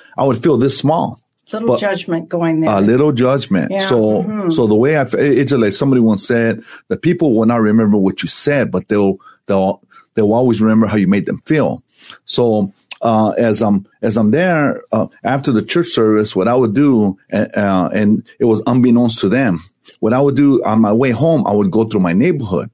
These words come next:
Speaker 1: I would go to different streets, and, and wherever I would see people, I would stop and I would witness to them.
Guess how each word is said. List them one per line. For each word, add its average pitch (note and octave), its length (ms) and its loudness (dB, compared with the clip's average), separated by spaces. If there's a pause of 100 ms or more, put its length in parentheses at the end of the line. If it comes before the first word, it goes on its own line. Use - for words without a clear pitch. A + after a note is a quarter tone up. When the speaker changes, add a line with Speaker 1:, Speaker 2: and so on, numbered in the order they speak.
Speaker 1:
I - 40 -2
would F#2+ 140 -2
go A2 120 0
to - 120 -6
different C3 320 -2
streets, G3 500 -2 (180)
and, G2+ 480 0 (100)
and F#2+ 120 -2
wherever B2+ 300 2
I A#2+ 40 2
would B2 180 2
see - 180 -2
people, A#2+ 340 -2
I F2 80 0
would E2+ 140 -2
stop A#2 460 -4 (160)
and F#2 80 -4
I F2+ 40 0
would F2 180 -2
witness B2 380 0
to G#2 120 -2
them. D#2 240 -4